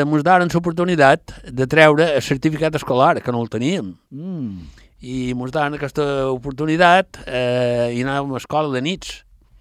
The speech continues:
Speaker 1: Bueno, i, i en aquell temps aprens molt. El que passa és que llavors no ho recordes, en aquella cosa. L'ho après de, de petit, sí que recordes, llavors ho renoves i recordes, però el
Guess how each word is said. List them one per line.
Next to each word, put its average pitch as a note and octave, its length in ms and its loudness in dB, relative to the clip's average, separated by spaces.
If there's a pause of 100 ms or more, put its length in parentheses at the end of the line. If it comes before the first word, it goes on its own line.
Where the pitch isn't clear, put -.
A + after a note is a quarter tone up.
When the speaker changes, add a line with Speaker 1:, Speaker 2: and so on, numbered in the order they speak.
(760)
Speaker 1:
Bueno, F3+ 520 -6
i, C#3+ 920 -6
i C#3 80 -2
en E3 100 -4
aquell F3 180 -8
temps E3 420 -4 (340)
aprens F#3+ 440 0
molt. A#2 420 -2 (200)
El A#2+ 160 -10
que - 80 -6
passa F3 400 -2 (220)
és D#3+ 320 -6 (180)
que C3+ 400 -2
llavors C#3+ 380 -2
no D3 160 0
ho - 20 -2
recordes, C3 640 -8
en F#2 80 -16
aquella F2+ 240 -18
cosa. F#2 300 -18
L'ho C#3+ 180 2
après F#3 400 0
de, C3+ 220 -2 (580)
de D3 160 2
petit, E3+ 380 0 (340)
sí - 300 -2
que A#3+ 100 -6
recordes, F3+ 560 0
llavors F3 220 0
ho F3+ 80 0
renoves G3 460 0 (200)
i D3 140 -4
recordes, C#3 500 -4
però C3 240 0
el C#3+ 220 -2